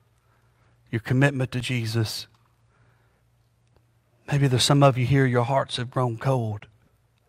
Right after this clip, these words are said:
'cause of things that have happened. We don't have to be in fear, amen? Because we know that there's something better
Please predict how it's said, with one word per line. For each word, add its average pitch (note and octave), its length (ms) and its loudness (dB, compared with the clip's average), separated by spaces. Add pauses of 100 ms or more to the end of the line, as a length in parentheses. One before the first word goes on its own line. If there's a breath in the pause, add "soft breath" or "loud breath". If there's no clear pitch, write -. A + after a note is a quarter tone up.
(1000 soft breath)
'cause A#2+ 220 -4
of A2+ 60 -4
things C3 300 -2
that A2+ 100 -4
have A2 80 -6
happened. A#2 420 -4 (3000)
We D3 80 0
don't C#3 140 4
have C3+ 240 2
to A2+ 100 -6
be A2 240 -8
in G#2+ 80 -6
fear, G#2+ 260 -4
amen? B2 360 -2 (1700)
Because B2+ 280 0
we D3 220 4
know C#3 300 6
that A#2 180 0
there's B2+ 200 -2
something B2+ 400 -4
better A2+ 340 2